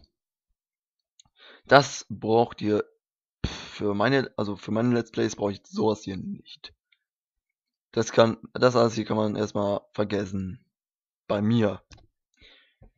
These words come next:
Äh, okay, das sind alles Vorspanne. Links drehen. Wofür braucht man das alles? Ich benutze nur das, nur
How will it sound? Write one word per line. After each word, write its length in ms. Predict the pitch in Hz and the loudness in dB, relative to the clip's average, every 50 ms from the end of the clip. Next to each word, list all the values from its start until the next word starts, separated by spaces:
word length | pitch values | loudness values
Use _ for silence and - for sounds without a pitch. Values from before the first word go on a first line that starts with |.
| _ _ _ _ _ - - 226 _ _ _ _ _ _ _ _ _ _ _ _ _ _ _ _ _ _ _ _ _ _ _ _ _ _ _ - - - | _ _ _ _ _ -20 -20 -20 _ _ _ _ _ _ _ _ _ _ _ _ _ _ _ _ _ _ _ _ _ _ _ _ _ _ _ -20 -6 -4
Äh, 120 | - 110 | -2 0
okay, 160 | 107 104 104 104 | 2 2 2 2
das 100 | 104 104 | 0 -2
sind 140 | - - - | -4 -6 -8
alles 160 | - 95 - | -8 -8 -8
Vorspanne. 640 | - - 120 135 131 - - - 131 135 135 135 - | -4 -2 -2 -2 -2 -4 -2 0 0 0 0 -2 -4
Links 380 | - - 180 175 - - - - | -8 -12 -12 -12 -14 -18 -20 -20
drehen. 340 | - - _ _ _ _ _ _ _ _ _ _ _ _ _ _ _ _ _ _ - | -20 -20 _ _ _ _ _ _ _ _ _ _ _ _ _ _ _ _ _ _ -20
Wofür 240 | - - - - | -20 -20 -20 -20
braucht 320 | - - - - - - - | -20 -18 -20 -18 -12 -6 -4
man 80 | 110 | -4
das 140 | 92 92 - | -4 -4 -10
alles? 440 | - - 95 95 95 - - - _ _ _ - _ _ _ _ _ | -10 -8 -8 -8 -8 -10 -12 -18 _ _ _ -20 _ _ _ _ _
Ich 140 | - - - | -12 -2 0
benutze 340 | 117 120 120 110 - - 104 | 2 4 4 2 0 -4 -6
nur 160 | 98 95 - _ | -6 -6 2 _
das, 400 | 143 147 143 - - - - _ _ _ _ _ _ _ _ _ | 4 4 6 4 -6 -16 -18 _ _ _ _ _ _ _ _ _
nur 120 | - 101 | -12 -12